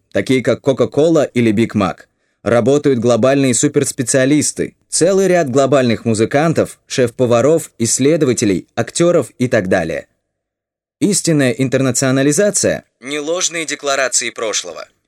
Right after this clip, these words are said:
означает, что портной в Ухане, К Н Р,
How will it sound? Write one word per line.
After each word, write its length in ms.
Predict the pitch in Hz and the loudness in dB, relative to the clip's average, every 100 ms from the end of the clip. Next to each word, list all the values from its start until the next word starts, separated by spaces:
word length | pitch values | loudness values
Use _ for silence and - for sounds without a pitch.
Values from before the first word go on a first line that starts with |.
| _ - | _ -4
означает, 580 | 110 127 147 220 214 | -2 0 0 0 0
что 200 | - 165 | 0 0
портной 480 | 139 147 - 170 160 | 0 0 -2 -2 -2
в 80 | 110 | 0
Ухане, 460 | 131 - 214 170 92 | -2 0 0 0 -2
К 100 | 120 | 0
Н 200 | 113 113 | 2 2
Р, 220 | 92 - | 0 -4